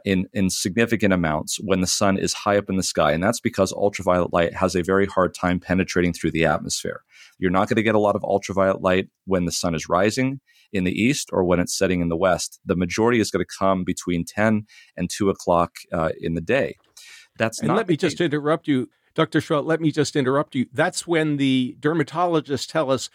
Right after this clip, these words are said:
Speaker 2: "Don't go outside and don't expose your skin to the sun." Before ten, after two is okay.
Speaker 1: Yeah, that's exactly right.
Speaker 2: Yeah, so you're, you're, so you're telling us,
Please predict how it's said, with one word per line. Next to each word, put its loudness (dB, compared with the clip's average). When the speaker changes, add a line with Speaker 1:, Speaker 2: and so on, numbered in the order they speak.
Speaker 2:
"Don't -2
go 0
outside 0
and -2
don't 2
expose -2
your -4
skin 0
to -10
the -4
sun." -2
Before 0
ten, 0
after 0
two 0
is 0
okay. -2
Speaker 1:
Yeah, 2
that's -2
exactly -2
right. -2
Speaker 2:
Yeah, 0
so 0
you're, -2
you're, -2
so -2
you're -2
telling 2
us, 0